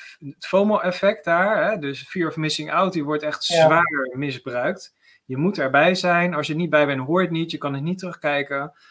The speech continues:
Speaker 1: Eh, dus, dus ik, ja, ik heb er gelijk al een soort van aversie tegen. Terwijl, ja, tegelijkertijd is het misschien wel heel leuk, maar ik, ik voel hem nog niet. Jij hebt nog Clubhouse nog niet, hè?
Speaker 2: Nee, want ik moet eerst een iPhone kopen.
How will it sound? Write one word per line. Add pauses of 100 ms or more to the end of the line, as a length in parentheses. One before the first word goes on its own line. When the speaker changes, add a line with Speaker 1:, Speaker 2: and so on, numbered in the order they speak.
(600)
Speaker 1:
Eh,
dus,
dus
ik, (140)
ja,
ik
heb
er
gelijk
al
een
soort
van
aversie
tegen. (540)
Terwijl, (120)
ja,
tegelijkertijd
is
het
misschien
wel
heel
leuk,
maar
ik,
ik
voel
hem
nog
niet.
Jij
hebt
nog
Clubhouse
nog
niet,
hè? (320)
Speaker 2:
Nee,
want
ik
moet
eerst
een
iPhone
kopen.